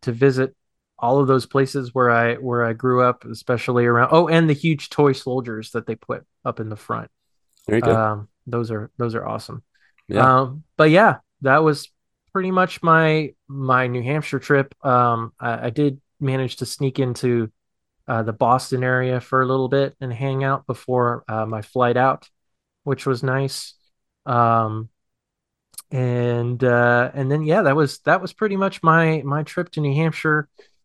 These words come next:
Speaker 1: Uh, I left early Monday morning and came back late, late,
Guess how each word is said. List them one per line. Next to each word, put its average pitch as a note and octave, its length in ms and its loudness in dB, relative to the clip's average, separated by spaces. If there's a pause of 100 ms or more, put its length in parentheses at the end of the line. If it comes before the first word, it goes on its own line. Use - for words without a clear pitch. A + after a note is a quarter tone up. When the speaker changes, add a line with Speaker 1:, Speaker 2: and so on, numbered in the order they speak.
(140)
Speaker 1:
Uh, B2+ 240 4
I C#3 120 6
left D3 380 4
early D3+ 460 4
Monday C3+ 280 -2
morning C3+ 420 -4
and B2 160 -10
came B2+ 200 -4
back A#2+ 260 0
late, C3 480 -2 (100)
late, B2+ 360 -4